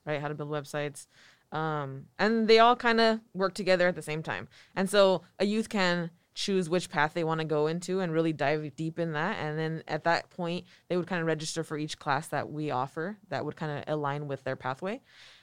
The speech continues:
Um, here in Salinas, we have one that's really strong, which is wit. And so all of our members, if they are taking classes, for the most part, they're taking wit classes. So learning how to, different languages,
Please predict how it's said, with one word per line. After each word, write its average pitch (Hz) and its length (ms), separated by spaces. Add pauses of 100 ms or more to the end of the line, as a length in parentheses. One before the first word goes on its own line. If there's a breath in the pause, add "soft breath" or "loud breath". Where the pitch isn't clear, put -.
(100)
Um, 160 220
here 226 140
in 233 80
Salinas, 226 440
we 185 100
have 180 300
one 180 480 (140)
that's 170 280
really 180 200
strong, 180 400
which 165 160
is 156 120
wit. 175 240 (400 soft breath)
And 165 160
so 160 280
all 156 340
of 170 240 (340)
our 170 220
members, 165 580
if 208 220
they 196 160
are 196 140
taking 196 320
classes, 190 340
for 185 120
the 170 100
most 175 240
part, 175 220
they're 160 120
taking 160 360
wit 156 180
classes. 160 500 (400 loud breath)
So 151 540
learning 156 340
how 156 120
to, 151 160
different 151 320
languages, 156 680